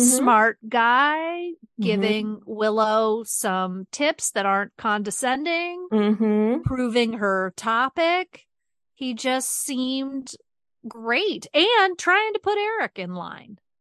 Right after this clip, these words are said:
Speaker 2: Yeah. Seems like a good guy.
Speaker 1: And I just want to mention that in this scene in the background, Cordelia, I just, I'm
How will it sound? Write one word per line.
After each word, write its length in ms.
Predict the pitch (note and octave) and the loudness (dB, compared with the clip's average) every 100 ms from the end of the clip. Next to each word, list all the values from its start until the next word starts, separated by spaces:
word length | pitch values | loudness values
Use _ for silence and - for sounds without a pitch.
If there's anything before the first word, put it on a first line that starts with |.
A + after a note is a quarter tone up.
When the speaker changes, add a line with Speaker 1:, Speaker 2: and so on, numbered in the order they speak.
| - | -4
Speaker 2:
Yeah. 340 | F#3+ C4+ F#4 - _ _ _ _ _ | 0 0 0 -6 _ _ _ _ _
Seems 380 | - G3 G#3 G#3+ | -6 -2 0 -2
like 200 | A3 A#3 | -6 -6
a 60 | |
good 240 | A#3+ C4+ B3 | -6 -8 -6
guy. 520 | D4 F4+ D4+ C#4+ B3 _ _ _ _ | -4 -2 -4 -6 -10 _ _ _ _
Speaker 1:
And 500 | D4 D4 A#3+ F#3+ G3+ - | 2 4 4 2 -4 -10
I 100 | A#3 | -6
just 460 | G#3 - C4+ - - | -6 -4 -4 -4 -4
want 260 | C#4+ B3+ - | -2 -2 -4
to 120 | A#3+ | -4
mention 460 | G#3+ A3+ - G3 F3+ | -4 -4 -4 -6 -6
that 160 | F#3 - | -8 -4
in 240 | A#3+ A#3+ | 0 2
this 160 | A#3 - | 0 0
scene 460 | - C#4+ C4 A3+ | 0 0 0 -2
in 260 | G#3 G#3+ G3 | -2 -4 -4
the 180 | F3 E3+ _ | -6 -10 _
background, 1080 | B3 C4+ D#4 - - F#3+ - C#3 G#2 G#3+ - _ _ - | -6 -4 -4 -8 -12 -12 -10 -14 -18 -20 -20 _ _ -14
Cordelia, 1200 | - A3 G3+ F#3 C4 C#4+ D#4+ D4+ A#3 G3 G3 G#3+ _ _ _ _ _ _ | -4 -2 -2 -4 -2 0 0 0 0 0 0 -4 _ _ _ _ _ _
I 140 | A3+ A3+ A#3 | -4 -4 -4
just, 360 | A#3+ A#3 - - | -2 -2 -4 -10
I'm 440 | - G3+ G3 F#3+ | -4 -2 -2 -4